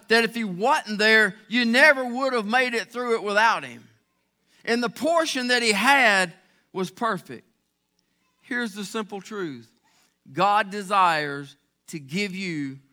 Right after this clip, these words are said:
your portion every day of your life in every situation. Whatever you're facing, God's got it covered.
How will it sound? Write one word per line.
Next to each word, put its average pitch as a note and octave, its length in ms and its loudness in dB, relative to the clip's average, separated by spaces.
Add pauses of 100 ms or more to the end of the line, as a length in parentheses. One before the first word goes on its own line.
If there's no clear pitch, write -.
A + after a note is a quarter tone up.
(160)
your E3 380 -4
portion C#3+ 680 -10 (320)
every G#3 360 0
day D#3 460 -2 (200)
of B2 180 -12
your F3+ 220 -6
life C#3+ 400 -4 (340)
in D3 220 -6
every E3 260 -2
situation. D3 680 -14 (640)
Whatever G3+ 420 2
you're A#3+ 220 0
facing, F3 640 -2 (280)
God's C#3 300 -2
got C#3+ 220 -2
it C#3 100 -14
covered. A2 380 -14